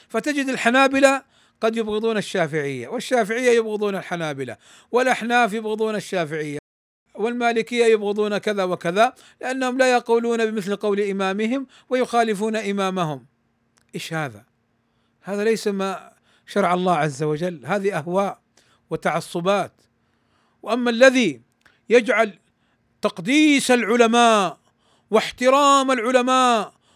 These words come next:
وتعظيم العلماء مقدما على الدليل فهذا باطل، قول عاطل. وللأسف الآن كلنا يسمع كلام العلماء في تقرير تقديم الدليل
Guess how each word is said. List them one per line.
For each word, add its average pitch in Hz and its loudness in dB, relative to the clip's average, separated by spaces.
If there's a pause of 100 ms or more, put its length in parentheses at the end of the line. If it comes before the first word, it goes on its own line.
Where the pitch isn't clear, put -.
(140)
وتعظيم 247 0
العلماء 254 0 (400)
مقدما 254 2
على 254 6
الدليل 240 4
فهذا 190 0
باطل، 190 2 (520)
قول 220 0
عاطل. 220 2 (720)
وللأسف 254 0 (580)
الآن 247 0 (920)
كلنا 247 -2 (520)
يسمع 240 -2
كلام 240 0
العلماء 226 0
في 240 -6
تقرير 233 -2
تقديم 240 -4
الدليل 226 2